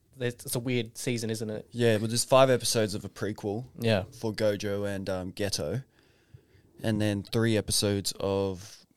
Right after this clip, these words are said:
Speaker 2: back in normal time
Speaker 1: Mm.
Speaker 2: of Itadori and the gang.
Speaker 1: Yeah.
Speaker 2: Yeah.
Speaker 1: Do you know what's, um, well, we'll get to it. We'll get to it. The way
Speaker 2: Yeah.
Speaker 1: that they've done it, um,
Speaker 2: Mm.
Speaker 1: I think it's interesting.
Speaker 2: Yeah.
Speaker 1: Um,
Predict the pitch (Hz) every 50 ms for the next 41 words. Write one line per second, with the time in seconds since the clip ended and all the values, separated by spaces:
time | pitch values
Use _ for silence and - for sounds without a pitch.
0 | - _ _ _ - 110 104 101 - 101 98 101 98 101 101 107 107 107 104 95
1 | - 104 95 95 95 95 98 98 98 120 120 110 101 101 - 101 95 - - -
2 | 101 - - - 98 101 98 92 95 95 95 92 95 92 90 98 - - - 123
3 | 120 107 123 127 139 165 165 147 113 85 90 98 - - - - - - - _
4 | - - - 127 147 131 98 - _ - _ _ _ _ _ _ _ - 110 113
5 | 120 123 117 104 90 98 156 190 277 330 320 233 - - - 143 127 120 113 107
6 | 104 104 113 - - - - - - - - 127 147 165 151 120 - - 110 95
7 | - - _ - _ 143 123 - - - 107 92 73 - - _ _ _ _ _
8 | - 120 120 120 117 113 117 107 - 113 107 101 - - 101 98 113 139 160 -
9 | _ _ _ _ _ _ _ 117 110 123 123 113 92 98 101 - 113 110 - -
10 | - 127 117 113 - 117 107 - - - 123 135 151 - - _ _ _ _ _
11 | _ _ _ _ 120 139 139 127 107 90 90 120 117 117 120 117 113 110 110 113
12 | 143 127 107